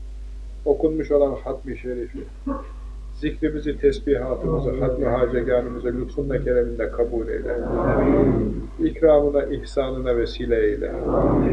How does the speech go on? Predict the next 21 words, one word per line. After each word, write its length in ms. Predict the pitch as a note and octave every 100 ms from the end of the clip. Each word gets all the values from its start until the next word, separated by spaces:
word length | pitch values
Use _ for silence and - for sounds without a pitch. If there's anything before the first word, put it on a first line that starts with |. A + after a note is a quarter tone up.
| - -
Ecrü 380 | C#3+ C#3+ D3+ D3
cezil, 480 | D3 C#3 C#3 C#3 B2 -
sevabı 520 | B2+ C3 C3 B2+ B2
kesir 460 | C3 - F3 F3+
ihsan 380 | C3+ - B2 A#2
eyle. 260 | A2+ G#2+ - - B2 B2 B2+ B2+ - - A#2 B2+
Ya 220 | B2+ C3+
Rabbi, 360 | B2+ - C3 A#2+
hasıl 500 | C3 C3+ B2+ D3 D3
olan 300 | C#3 C3+ -
ücuru 420 | C3+ C3 C3+ B2
mesubatı 680 | A#2 A2+ B2+ A#2+ A2+ -
evvelen 580 | A#2+ C3+ C#3 C3 B2+ B2+
ve 100 | B2
haseten 760 | A2 - C3+ B2 - - - A#2 - - - - - - - - -
Peygamberimiz, 720 | D3 D3 D3 D3 C#3+ C#3+ C3+
Efendimiz, 640 | C3 B2 C3+ C#3 C#3 C3+ C3
rehberimiz, 800 | B2 A#2+ - C3+ C3+ C3 A#2+
başımızın 500 | B2 A#2+ C#3 C3 C3+ B2+
tacı, 320 | B2 A#2+ A#2+
gözümüzün 600 | A#2+ B2 B2+ B2 B2 B2+